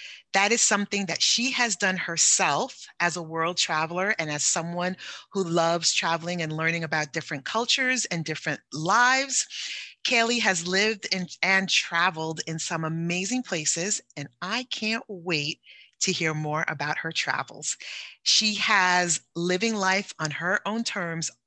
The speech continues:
all over it, and I am so excited to have the wonderful Kaylee Williams here with me today. Hey, Kaylee.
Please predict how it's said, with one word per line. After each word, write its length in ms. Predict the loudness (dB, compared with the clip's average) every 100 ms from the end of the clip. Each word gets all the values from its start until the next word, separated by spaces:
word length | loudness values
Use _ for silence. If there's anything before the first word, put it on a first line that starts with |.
| _
all 220 | 2 2
over 260 | 0 -2 -2
it, 140 | -2 -4 -14 -6
and 80 | -2
I 20 |
am 140 | -2 4
so 340 | 4 6 4
excited 580 | 2 0 0 0 -2 -2
to 100 | -2
have 240 | -2 -6 -8
the 80 |
wonderful 480 | -6 -6 -6 -6 -6
Kaylee 500 | -2 0 0 -2 -4
Williams 460 | 0 2 2 0 -2 -8 -10
here 180 | 2 4
with 200 | 4 0
me 160 | 0 0
today. 640 | -2 0 2 2 2 2
Hey, 160 | 2 2
Kaylee. 600 | 4 6 6 8 6